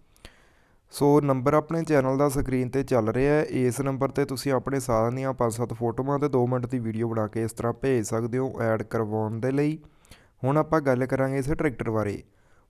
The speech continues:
ਫਾਰਮ ਟਰੈਕ ਪੰਤਾਲੀ। ਇਹ ਟਰੈਕਟਰ ਉੱਨੀ ਸੌ ਨੜਿਨਵੇਂ ਮਾਡਲ ਹੈ, ਹਰਿਆਣਾ ਨੰਬਰ ਟਰੈਕਟਰ ਹੈ ਤੇ ਪੰਜਾਬ ਦੇ ਵਿੱਚ ਇਹ ਟਰੈਕਟਰ ਨਾਮ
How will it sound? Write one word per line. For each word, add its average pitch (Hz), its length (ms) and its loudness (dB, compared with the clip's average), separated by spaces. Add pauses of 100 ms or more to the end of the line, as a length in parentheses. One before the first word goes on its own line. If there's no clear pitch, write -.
(340)
ਫਾਰਮ 127 380 2
ਟਰੈਕ 135 300 -4
ਪੰਤਾਲੀ। 127 680 -2 (200)
ਇਹ 139 180 0
ਟਰੈਕਟਰ 139 340 -2
ਉੱਨੀ 127 420 -4
ਸੌ 139 180 0
ਨੜਿਨਵੇਂ 123 520 0
ਮਾਡਲ 101 380 -2
ਹੈ, 131 220 -2 (600)
ਹਰਿਆਣਾ 127 460 4
ਨੰਬਰ 120 300 -2
ਟਰੈਕਟਰ 113 400 -2
ਹੈ 123 100 2
ਤੇ 143 180 -4
ਪੰਜਾਬ 113 640 2
ਦੇ 123 160 -2
ਵਿੱਚ 120 280 -4
ਇਹ 120 460 -4
ਟਰੈਕਟਰ 120 320 -4
ਨਾਮ 117 400 -2